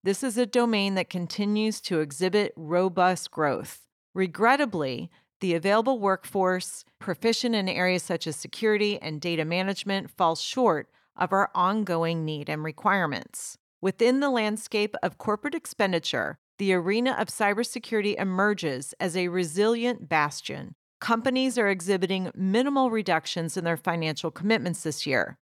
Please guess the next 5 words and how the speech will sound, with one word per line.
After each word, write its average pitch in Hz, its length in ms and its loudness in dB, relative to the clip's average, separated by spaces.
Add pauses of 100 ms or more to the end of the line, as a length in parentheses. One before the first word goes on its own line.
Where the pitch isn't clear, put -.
(280)
Notwithstanding, 190 1000 -2
overarching 196 800 0
corporate 226 440 0
belt-tightening 196 680 0
measures 160 500 0